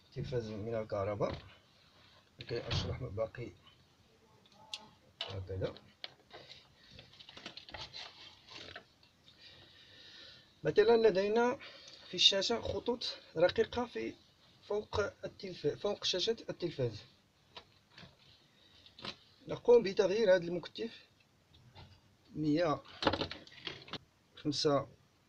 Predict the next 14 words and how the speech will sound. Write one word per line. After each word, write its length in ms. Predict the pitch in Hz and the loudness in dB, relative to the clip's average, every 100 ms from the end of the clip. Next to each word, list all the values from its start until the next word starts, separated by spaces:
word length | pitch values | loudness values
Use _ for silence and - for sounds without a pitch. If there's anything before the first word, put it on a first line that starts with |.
| _ _ _ _ - - - - _ _ - | _ _ _ _ -20 -20 -20 -20 _ _ -6
وثلاثين 460 | 135 139 131 123 | 0 0 2 0
فولت، 440 | 110 147 208 - - _ _ _ - - | 2 0 0 -12 -18 _ _ _ -20 -12
سوف 240 | - - | -8 -2
يتم 380 | 175 180 202 208 | 0 0 -2 -6
إصلاح 320 | - 196 185 - | -4 -4 -4 -2
المشكل. 460 | 170 165 - 113 95 - _ _ - - - - - - - - - - - _ _ _ - - - - - - - - _ - _ - _ _ _ _ - | -2 -2 -2 -4 -8 -14 _ _ -20 -20 -20 -20 -14 -6 -6 -8 -20 -20 -20 _ _ _ -20 -20 -20 -18 -12 -14 -14 -20 _ -20 _ -20 _ _ _ _ -2
لدينا 260 | 175 190 | 0 2
مشكل 320 | 185 180 - 156 | 2 2 -2 -4
في 80 | |
الألوان، 340 | 165 165 170 202 | -2 -2 -2 0
نقوم 340 | 185 - 202 | 0 2 0
بقياس 480 | 151 151 147 156 147 | 2 2 2 0 2
هذه 120 | 147 135 - - - | 0 -2 -16 -20 -18
الترانزستورات 800 | - 147 135 120 123 - 131 226 | -4 0 0 -2 -6 -2 -2 -2